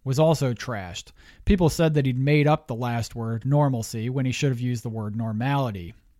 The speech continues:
It kind of rolls off the tongue better. Harding has the last laugh on that one, though. Normalcy is used pretty commonly one hundred years later. But if the big city papers and satirists didn't buy Harding, the public did.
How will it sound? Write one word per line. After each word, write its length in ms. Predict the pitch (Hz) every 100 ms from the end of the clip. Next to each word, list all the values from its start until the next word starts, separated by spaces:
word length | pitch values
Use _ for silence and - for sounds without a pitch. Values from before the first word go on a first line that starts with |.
| _
It 80 | 127
kind 260 | - 180 185
of 260 | 123 104 - _ _
rolls 360 | 127 139 151 131
off 200 | 135 131
the 100 | 117
tongue 300 | 107 139 135
better. 300 | 110 95 92 - - - -
Harding 340 | 170 185 160
has 160 | 151 131
the 80 |
last 360 | 123 143 143 -
laugh 320 | 139 139 135
on 140 | 120 110
that 200 | 139 117
one, 220 | 113 101
though. 260 | 101 98 - - - _
Normalcy 600 | 139 156 180 156 - 139
is 160 | 131 120
used 200 | 131 123
pretty 200 | 127 117
commonly 520 | 107 139 147 131 113
one 180 | 110 117
hundred 260 | 117 113 107
years 280 | 110 101
later. 440 | 113 123 104 73 - - _ - _ _ _ -
But 100 | 165
if 80 | 165
the 80 | 143
big 260 | 127 220
city 280 | 180 196 175
papers 560 | 143 156 143 131 135 131
and 140 | 123
satirists 640 | - 151 143 131 113 123 -
didn't 400 | 139 135 117 113
buy 240 | 143 147
Harding, 460 | 120 113 107 120 123
the 80 |
public 420 | 117 147 127 117 -
did. 360 | 147 120 95